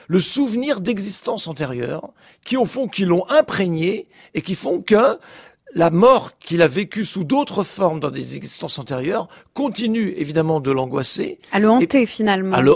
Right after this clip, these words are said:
Speaker 1: hanter, à l'habiter. Et, et elle explique comment, effectivement, un très jeune enfant peut être angoissé par la mort. De la même façon, pourquoi un bébé, disent d'autres textes philosophiques, euh, va-t-il immédiatement, quand il naît,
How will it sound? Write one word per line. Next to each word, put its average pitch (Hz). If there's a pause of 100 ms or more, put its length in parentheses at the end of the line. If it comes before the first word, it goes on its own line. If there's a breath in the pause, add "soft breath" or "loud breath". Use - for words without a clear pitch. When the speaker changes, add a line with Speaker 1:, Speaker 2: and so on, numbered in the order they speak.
Speaker 1:
hanter, 170
à 120
l'habiter. 190 (400 loud breath)
Et, 165 (260)
et 156
elle 147
explique - (200 soft breath)
comment, 180
effectivement, 180 (160)
un 175
très 180
jeune 165
enfant 214
peut 185
être -
angoissé 160
par 143
la 147
mort. 117 (840 soft breath)
De 143
la 160
même 170
façon, 220
pourquoi 180 (300 loud breath)
un 139
bébé, 156
disent 127
d'autres 147
textes -
philosophiques, 131 (400 loud breath)
euh, 107 (260 loud breath)
va-t-il 160
immédiatement, 151
quand -
il 131
naît, 131